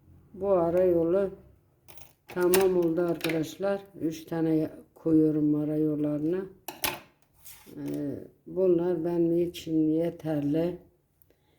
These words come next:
Şimdi çiçeğimi bu ortada yapalım.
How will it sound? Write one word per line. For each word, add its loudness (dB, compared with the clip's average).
Şimdi 0
çiçeğimi 2
bu -2
ortada -2
yapalım. -4